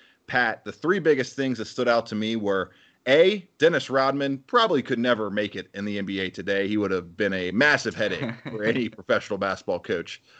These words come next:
Speaker 1: uh, let alone just anyone surrounding the game in the twenty twenties. B, Phil Jackson,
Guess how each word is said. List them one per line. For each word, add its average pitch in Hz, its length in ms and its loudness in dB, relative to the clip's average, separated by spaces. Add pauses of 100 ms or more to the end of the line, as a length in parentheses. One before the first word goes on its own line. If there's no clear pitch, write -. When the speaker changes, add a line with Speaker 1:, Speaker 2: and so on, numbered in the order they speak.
(120)
Speaker 1:
uh, 95 180 0
let 104 240 4
alone 98 480 2
just 92 320 -6 (120)
anyone 104 420 2 (100)
surrounding 120 600 4 (260)
the 107 80 -4
game 98 260 -2
in 90 60 -4
the 90 80 -8
twenty 98 260 -4
twenties. 98 500 -2 (480)
B, 214 380 6 (120)
Phil 170 200 6
Jackson, 151 540 4